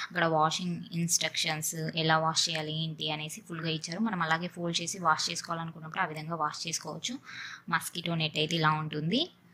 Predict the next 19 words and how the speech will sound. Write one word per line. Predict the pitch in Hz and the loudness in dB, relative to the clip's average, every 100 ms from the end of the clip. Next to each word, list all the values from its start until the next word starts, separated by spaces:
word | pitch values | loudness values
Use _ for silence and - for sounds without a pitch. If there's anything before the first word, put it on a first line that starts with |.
| _ - - | _ -20 0
మాది | 180 160 | 4 4
వచ్చేసి | 160 175 226 | 2 0 -2
కింగ్ | 226 190 175 | 0 2 2
సైజ్ | 175 165 156 - - | 0 -2 -2 -6 0
బెడ్. | 156 147 | 0 2
ఇది | 247 269 180 | 4 6 6
డబుల్ | 160 165 | 4 2
బెడ్ | 165 165 165 | -2 -2 -2
కానీ | - 165 202 | 0 0 0
కింగ్ | 208 165 | -6 -6
సైజ్ | - 165 156 160 | -6 -8 -8 -8
బెడ్‌కి | 156 151 170 | -10 -8 -8
కానీ | 165 156 160 247 311 233 - | -4 -2 0 -2 -4 -10 -4
యూజ్ఫుల్గా | 185 170 170 160 160 | -2 -2 -2 -2 -2
ఉంటుంది. | 156 156 156 160 233 339 - _ - - - - - 185 | -2 -4 -4 -2 -2 -4 -16 _ -20 -20 -14 -8 -6 0
And | 180 | 2
మనం | 185 180 180 | 4 4 4
మస్కిటో | 165 - 190 190 185 190 - - | 2 0 -2 0 0 -2 -12 -8
స్ప్రేస్, | - 180 175 170 170 170 175 | -4 0 2 2 0 0 0